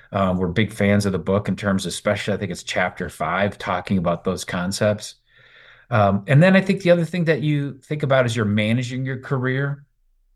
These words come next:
that sometimes work's work. <laughs> You're not gonna love it as much. It's not, it's not fun, not as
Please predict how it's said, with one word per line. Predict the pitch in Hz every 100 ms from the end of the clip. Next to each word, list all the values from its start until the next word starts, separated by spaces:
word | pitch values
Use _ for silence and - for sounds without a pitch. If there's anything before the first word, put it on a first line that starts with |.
| _ _ _
that | 113 110 -
sometimes | - 143 151 156 151 151 - - _ - - _
work's | 120 151 147 -
work. | 135 175 123 - - _ - 117 135 -
<laughs> | - - - -
You're | 120
not | 127 143
gonna | 135 127
love | 127 151 139
it | 101
as | 95
much. | 98 78 - - - _ _ _
It's | 110 -
not, | 120 117 - _ _ _ _ -
it's | 131
not | 123 - -
fun, | 127 123 101 80 - _ _ _ _ -
not | 120
as | 104